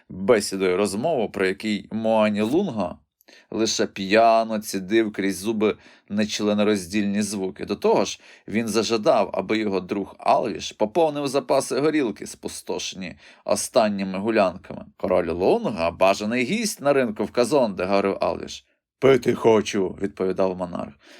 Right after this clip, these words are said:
«Король отримає свою частку від прибутків ярмарку», — додав Алвіш.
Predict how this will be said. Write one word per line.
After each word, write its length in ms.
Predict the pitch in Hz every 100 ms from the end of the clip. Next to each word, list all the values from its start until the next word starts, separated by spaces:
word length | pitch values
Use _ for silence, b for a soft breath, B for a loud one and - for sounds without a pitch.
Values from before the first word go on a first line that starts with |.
| B B B
«Король 320 | 90 90 92
отримає 540 | - - - - 110 92
свою 280 | - 95
частку 460 | 92 98 98 - 107
від 160 | 101 -
прибутків 540 | 104 101 104 - 110
ярмарку», — 580 | 113 113 110 110 104 110
додав 280 | 104 107 104
Алвіш. 440 | 98 95 92 -